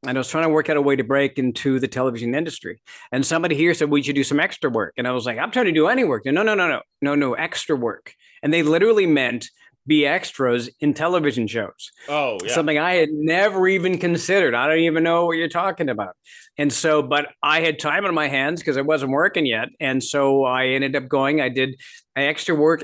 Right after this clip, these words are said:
Speaker 1: in, I think I played a doctor in one of them.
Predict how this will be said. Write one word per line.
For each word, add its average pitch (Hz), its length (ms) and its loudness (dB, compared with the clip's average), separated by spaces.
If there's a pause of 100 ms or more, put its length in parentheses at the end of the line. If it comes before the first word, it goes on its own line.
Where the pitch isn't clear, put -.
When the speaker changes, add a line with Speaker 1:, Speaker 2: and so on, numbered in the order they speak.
Speaker 1:
in, 135 480 2
I 131 100 -4
think 147 280 -2
I 143 160 -2
played 143 220 -2
a 120 60 -2
doctor 165 560 -2
in 165 240 0
one 170 200 2
of 170 120 -6
them. 180 320 0